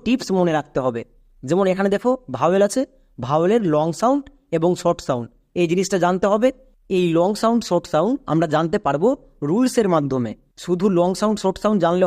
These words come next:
হবে না, এর জন্য আমাদের এখানে দুটো সিক্রেট টিপস জানতে হবে। এই চারটি জিনিস যদি আমরা শিখে যাই, তাহলে যে কোনো, যে কোনো ইংরেজি ওয়ার্ডের উচ্চারণ এক নিমিষে করতে পারবো।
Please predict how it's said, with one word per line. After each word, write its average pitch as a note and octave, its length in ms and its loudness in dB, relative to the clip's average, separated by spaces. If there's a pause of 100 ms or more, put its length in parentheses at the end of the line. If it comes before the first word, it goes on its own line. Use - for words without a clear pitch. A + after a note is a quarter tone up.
হবে F#3 220 2
না, A2+ 60 -6 (340)
এর E3+ 160 0
জন্য G3+ 140 2 (120)
আমাদের E3 260 0
এখানে G3 220 0 (400)
দুটো F3+ 200 0 (180)
সিক্রেট B3 380 0
টিপস F#3 260 -2
জানতে D#3+ 300 0
হবে। A#2 160 -4 (440)
এই F#3 180 0 (120)
চারটি D#3+ 340 -2 (100)
জিনিস F3 240 2 (220)
যদি D#3+ 240 2
আমরা E3+ 220 0
শিখে D3 280 -4
যাই, F#3+ 140 2 (380)
তাহলে F#3+ 260 2 (140)
যে G3 80 4 (100)
কোনো, G#3+ 220 2 (420)
যে C3 280 0
কোনো C#4 140 2 (120)
ইংরেজি G3 320 2
ওয়ার্ডের E3 320 0 (360)
উচ্চারণ D#3+ 400 0 (260)
এক F#3+ 80 0 (100)
নিমিষে F3+ 260 2 (100)
করতে D3 280 2
পারবো। G#2+ 240 -6